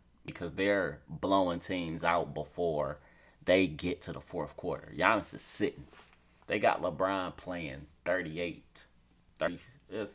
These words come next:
thirty-five to thirty-eight. It's, they're trying to lower it. They were trying to lower it. So,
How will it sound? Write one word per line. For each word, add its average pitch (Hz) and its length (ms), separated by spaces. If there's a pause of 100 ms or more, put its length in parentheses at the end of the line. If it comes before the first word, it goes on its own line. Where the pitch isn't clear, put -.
(140)
thirty-five 95 580
to - 40
thirty-eight. 73 600
It's, 87 240 (420)
they're 92 140
trying 95 300
to 76 80
lower 76 400
it. - 140
They 92 100
were 73 140
trying 71 280
to 64 60
lower 62 320
it. - 80
So, 62 300